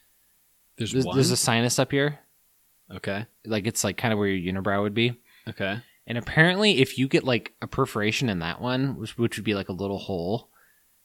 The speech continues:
Speaker 2: it's normal for, like, spinal fluid to leak through your sinus and down the back of your throat.
Speaker 1: Spinal fluid?
Speaker 2: Or whatever.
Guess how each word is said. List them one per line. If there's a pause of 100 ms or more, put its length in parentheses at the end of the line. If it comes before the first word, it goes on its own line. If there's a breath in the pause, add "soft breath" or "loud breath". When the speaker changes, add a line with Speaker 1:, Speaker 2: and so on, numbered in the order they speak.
(120)
Speaker 2:
it's
normal
for,
like,
spinal
fluid (160)
to
leak
through
your
sinus
and
down
the
back
of
your
throat. (840)
Speaker 1:
Spinal
fluid? (240)
Speaker 2:
Or
whatever.